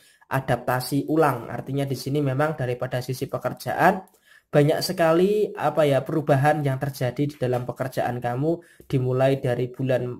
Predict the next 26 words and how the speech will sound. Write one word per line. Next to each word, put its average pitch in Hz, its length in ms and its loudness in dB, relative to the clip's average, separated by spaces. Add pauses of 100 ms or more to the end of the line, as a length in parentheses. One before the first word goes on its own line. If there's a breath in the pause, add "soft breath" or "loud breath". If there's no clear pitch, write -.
Maret 135 400 0
yang 123 160 -2
lalu, 127 400 -2
dari 123 240 -2 (320)
pada 131 240 -2
bulan 127 320 -2
Maret 131 400 2
sampai 135 240 -4
dengan 127 320 -6
bulan 123 320 -2
Juli 180 320 4
saat - 320 -4
ini 135 240 -6
pun 202 240 2 (240 loud breath)
yang 143 240 2
akan 139 160 0
kamu 139 320 0
hadapi 127 320 -2
juga 147 320 -2
masih 131 320 -6
akan 160 400 0 (440 loud breath)
adaptasi 139 800 2
dengan 135 320 -2
kebiasaan-kebiasaan 127 1200 -2
yang 123 240 -2
baru, 156 480 4